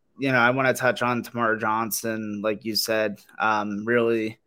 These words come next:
heating up as of late. Something that I also am a real true believer in is, is that adjustment period for, for these hitters coming from using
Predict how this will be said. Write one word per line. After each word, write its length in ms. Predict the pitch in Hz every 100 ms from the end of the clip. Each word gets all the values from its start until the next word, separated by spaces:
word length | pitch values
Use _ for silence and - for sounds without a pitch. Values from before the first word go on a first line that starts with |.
| _
heating 400 | - 135 120 117
up 180 | 113 123
as 160 | 107
of 160 | 110 104
late. 420 | 113 113 113 - _ _ - _ _
Something 840 | - 139 123 139 135 135 131 110 -
that 440 | 123 131 120 117 -
I 220 | 120 120
also 440 | 117 120 113 120
am 120 | 117 113
a 100 | 110
real 340 | 117 120 117 -
true 320 | - 123 135
believer 580 | 123 110 117 123 120 120
in 240 | 120 120
is, 280 | 107 104 -
is 140 | 117 107
that 180 | 117 127
adjustment 600 | 120 107 113 - 117 101
period 480 | 110 110 110 107 98
for, 460 | - 113 107 107 - _
for 180 | - 113
these 260 | 110 104
hitters 560 | - 113 113 110 107 -
coming 580 | - 113 113 110 110 107 _ _ _ _
from 640 | - 123 117 110 110 107 _ _
using 880 | 120 127 131 123 120 117 113 113